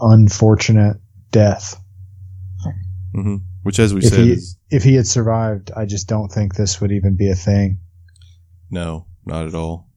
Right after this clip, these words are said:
Speaker 2: It would be like countless other people that have had brushes with death and written books about them, right? Krakauer himself, right? He almost dies on Everest <laughs> and
Speaker 1: Yeah.
Speaker 2: writes Into Thin Air. Um,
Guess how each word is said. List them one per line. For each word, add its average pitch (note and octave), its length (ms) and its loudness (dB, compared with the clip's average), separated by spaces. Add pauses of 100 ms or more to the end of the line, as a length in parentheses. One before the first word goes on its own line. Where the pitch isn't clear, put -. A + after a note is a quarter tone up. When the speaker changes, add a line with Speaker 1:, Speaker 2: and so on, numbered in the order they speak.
(180)
Speaker 2:
It - 160 -12
would F2+ 160 -6
be F2 140 -4
like D#2+ 360 -10 (460)
countless E2+ 380 -10
other E2+ 160 -6
people E2 380 -8
that D#2+ 140 -6
have D#2+ 120 -8
had D#2+ 360 -10 (580)
brushes F2+ 460 -6
with F2+ 200 -12
death E2 260 -8
and E2 220 -8
written D#2+ 220 -8
books D#2 240 -12
about E2+ 260 -12
them, E2+ 220 -10 (120)
right? - 200 -8 (200)
Krakauer G2 480 -6
himself, A2 540 -10
right? D#2+ 200 -10
He F2+ 80 -10
almost E2+ 260 -10
dies E2 240 -10
on E2+ 120 -12
Everest F2 480 -12 (300)
<laughs> - 260 -20
and A2 160 -4
Speaker 1:
Yeah. F#2+ 120 -2
Speaker 2:
writes F2+ 260 -6
Into F2+ 180 -6
Thin F2+ 200 -8
Air. E2+ 220 -12 (640)
Um, F2 480 -18